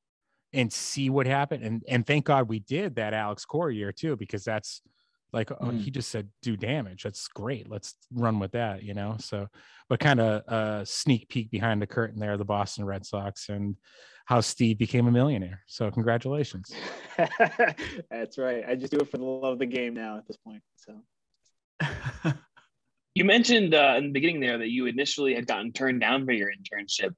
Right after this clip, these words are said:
Speaker 4: Brooks said the same thing last week, that her initial job application to the team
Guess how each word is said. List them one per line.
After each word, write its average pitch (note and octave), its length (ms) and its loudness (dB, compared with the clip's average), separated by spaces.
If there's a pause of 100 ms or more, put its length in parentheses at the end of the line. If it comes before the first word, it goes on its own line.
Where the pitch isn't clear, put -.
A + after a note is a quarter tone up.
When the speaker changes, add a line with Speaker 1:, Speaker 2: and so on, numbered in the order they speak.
Speaker 4:
Brooks A3 240 8
said A#3+ 120 6
the D3+ 80 6
same F3 240 4
thing D#3+ 140 4
last C#3+ 320 4
week, A#2+ 100 -2
that A2+ 100 -4
her A#2 120 2
initial B2+ 520 2
job C3 240 4
application A#2 580 -4
to A2 40 -6
the G#2 120 -4
team B2+ 360 4